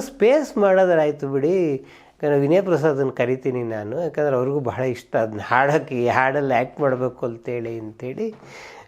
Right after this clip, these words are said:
ಆ, ವಿಷ್ಣುವರ್ಧನ್ ಮತ್ತು ವಿನಯ ಪ್ರಸಾದ್, ಆ, ಪಾತ್ರದಲ್ಲಿ ಹಾಡು ಬಳಕೆ ಆಯಿತು. ನಿಮ್ಗೆ ಗೊತ್ತಿದೆ ಇವತ್ತಿಗೂ ಬಹಳ ಜನಪ್ರಿಯವಾದ ಹಾಡದು. ಮತ್ತು ನಮ್ಮ ಕರ್ನಾಟಕದ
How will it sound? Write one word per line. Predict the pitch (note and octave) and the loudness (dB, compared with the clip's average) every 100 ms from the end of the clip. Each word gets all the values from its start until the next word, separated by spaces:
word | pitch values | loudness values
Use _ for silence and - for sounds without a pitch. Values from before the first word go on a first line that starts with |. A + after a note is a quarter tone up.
| _ | _
ಆ, | - D3 C#3 | 0 2 4
ವಿಷ್ಣುವರ್ಧನ್ | C#3 D#3 - C#4 C4+ G3 G#3 F#3 | 4 0 2 4 4 4 2 2
ಮತ್ತು | F3+ F3 | 2 0
ವಿನಯ | C#3+ C#3 D#3+ | 0 2 2
ಪ್ರಸಾದ್, | D#3 D3 C#3 D#3+ C#3+ B2+ B2+ B2 A#2+ A2+ - - _ _ - | 2 -2 -2 -2 -2 -2 -4 -2 -4 -6 -12 -20 _ _ -14
ಆ, | A#2 A#2 _ - | -14 -14 _ 2
ಪಾತ್ರದಲ್ಲಿ | D3 A3 A3 A#3 G3+ F3 F3 B3 | 2 2 2 0 4 2 2 0
ಹಾಡು | D#3 D3 D3 D3 B2+ B2 | 0 0 2 2 -2 -2
ಬಳಕೆ | A2 A#2 A#2+ A#2 C3 | -2 -2 -2 -2 -4
ಆಯಿತು. | A2+ G2+ - A3 | -4 -6 -10 -6
ನಿಮ್ಗೆ | E3+ B2+ | -6 -4
ಗೊತ್ತಿದೆ | B2 A2+ C#3 | -6 -2 -2
ಇವತ್ತಿಗೂ | B2 A#2+ A2+ D#3+ | -2 -4 -4 -4
ಬಹಳ | C#3+ G#2 A#2 C3+ D#3 | -2 -4 0 2 4
ಜನಪ್ರಿಯವಾದ | C#3+ C#3 C#3 C3+ C#3+ C#3 C3 C3 | 2 2 0 0 0 2 2 0
ಹಾಡದು. | C3 B2 A#2+ A#2+ B2+ B2+ B2 F#3+ A3 - - - D3 | 0 -2 -2 -2 0 0 -2 -4 -6 -16 -20 -8 -4
ಮತ್ತು | D#3 F#3 | 0 2
ನಮ್ಮ | D#3 C#3+ C#3+ B2+ | 2 4 2 2
ಕರ್ನಾಟಕದ | A2+ C3 C#3+ F3 F#3 E3 E3+ D#3 E3 C#3 | 0 -2 2 2 2 0 0 2 2 0